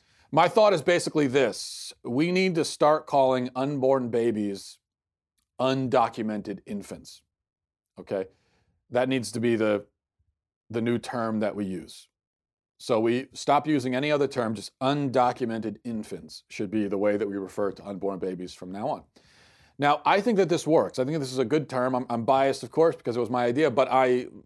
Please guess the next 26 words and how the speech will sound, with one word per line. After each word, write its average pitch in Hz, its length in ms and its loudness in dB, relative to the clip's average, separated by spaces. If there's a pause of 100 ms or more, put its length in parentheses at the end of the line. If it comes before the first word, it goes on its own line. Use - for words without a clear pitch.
(100)
I, 139 140 -2
I 147 100 2
think 180 140 0
it 175 80 4
works 135 260 2
for 131 140 -2
a - 20 0
number 120 240 0
of 107 120 -2
reasons. 120 360 -2
Starting 190 400 2
with 135 160 0
this, 190 220 2 (400)
it 160 140 4
is 139 160 2
literally 156 640 4
true. 131 380 0
It 117 120 -2
is, 120 180 2
it 123 240 -2
is 117 140 2
a, 120 260 0
an 120 140 -6 (160)
accurate 151 720 -2 (340)
description 117 800 -4 (1160)
of 117 480 2